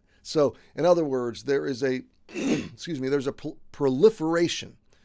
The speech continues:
of communication that's coming at us all day, every day. But God says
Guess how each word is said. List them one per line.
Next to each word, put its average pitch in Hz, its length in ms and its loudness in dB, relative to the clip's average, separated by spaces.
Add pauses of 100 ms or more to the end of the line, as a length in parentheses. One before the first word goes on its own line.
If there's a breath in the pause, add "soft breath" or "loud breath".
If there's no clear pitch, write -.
(400 soft breath)
of - 180 -6
communication 139 720 -6
that's 110 160 -12
coming 120 320 -10
at 117 200 -6
us 107 260 -12 (360 soft breath)
all 127 220 -2
day, 120 200 -4
every 110 300 -8
day. - 220 -12 (1300)
But 147 160 0
God 165 300 4
says 120 520 -6